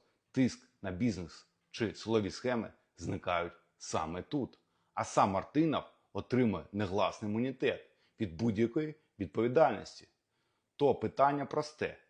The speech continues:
Скільки ще такі Мартинови будуть вирішувати долі людей замість того, щоб відповідати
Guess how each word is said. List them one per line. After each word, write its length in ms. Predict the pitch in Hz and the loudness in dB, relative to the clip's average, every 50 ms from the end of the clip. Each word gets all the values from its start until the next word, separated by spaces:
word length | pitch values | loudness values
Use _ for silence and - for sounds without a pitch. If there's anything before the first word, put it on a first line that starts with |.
| _ _ | _ _
Скільки 480 | - - - - 185 175 - - 147 123 | -16 -10 -2 0 0 0 0 -2 -4 -4
ще 460 | - - - - 95 87 80 76 - - _ _ _ | -4 -4 -4 -4 -4 -6 -6 -8 -10 -14 _ _ _
такі 260 | - 110 - - 120 | -10 -8 -4 -2 0
Мартинови 720 | 110 92 90 87 - - 123 131 135 123 104 80 76 85 78 - | 0 0 -2 -4 -4 -2 -2 0 0 0 0 -2 -4 -8 -14 -14
будуть 380 | - 95 120 127 117 117 - - | -6 -2 0 0 0 -2 -2 -2
вирішувати 540 | 110 113 113 117 107 - - 95 82 - 90 | 0 2 2 2 0 -2 -4 -6 -6 -6 -6
долі 340 | 82 101 120 113 98 90 85 | -2 2 2 2 2 0 -2
людей 540 | 87 92 82 78 110 123 135 127 - _ _ _ _ | -4 -6 -2 0 2 2 2 0 -4 _ _ _ _
замість 460 | 92 90 110 101 92 92 80 - - | -2 0 0 0 0 -4 -8 -8 -4
того, 260 | - 123 107 87 92 92 | -2 -2 -2 -2 -4 -6
щоб 360 | - - 139 139 135 - - _ _ _ - | -4 -2 -2 -2 -2 -4 -10 _ _ _ -8
відповідати 800 | 135 - - 117 101 85 92 87 95 101 95 90 - 98 95 | -8 -4 -2 -2 -2 -2 -2 0 2 2 2 2 0 -6 -10